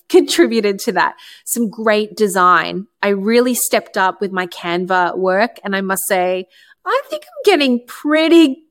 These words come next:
good with Canva stuff. I'm getting my own feel. I'm getting my own design. And mainly the reason why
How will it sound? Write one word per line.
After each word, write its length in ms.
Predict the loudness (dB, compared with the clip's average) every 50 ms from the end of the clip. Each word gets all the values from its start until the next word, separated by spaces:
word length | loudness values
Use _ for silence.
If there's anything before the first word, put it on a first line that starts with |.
| _ _
good 320 | 2 4 4 4 4 4 2
with 220 | 0 0 0 -4
Canva 440 | -6 -4 -2 0 0 0 0 -2 -2
stuff. 360 | -4 -2 -2 0 0 0 0 -2
I'm 180 | -2 -2 0
getting 280 | 0 0 0 0 -2 -2
my 140 | -2 -2 -4 -4 -4
own 280 | -4 -4 -4 -6 -8
feel. 340 | -10 _ -4 -4 -2 -2 -2
I'm 180 | -6 -8 -8 -4
getting 280 | -4 -4 -2 -2 -2
my 140 | -2 -4 -4 -4
own 260 | -6 -4 -4 -6 -6
design. 680 | -8 -8 -6 -2 -2 -2 0 -2 -4 -6 -8 -10 -10 -12 _ _ -20 -20 _ _ _ _ _ _ _ _ _ _ _ _ _ _
And 340 | -2 0 0 0 -2 -4 -8 _ _ _ _ _ _ _ _
mainly 960 | -6 -4 -2 0 0 0 2 2 2 2 2 0 0 0 -2 -2 -2 -4 -6 -6
the 180 | -4 -4 -4
reason 480 | 0 0 0 0 0 -4 -4 -4 -4 -4
why 520 | -2 0 2 2 2 2 2 0 -4 -6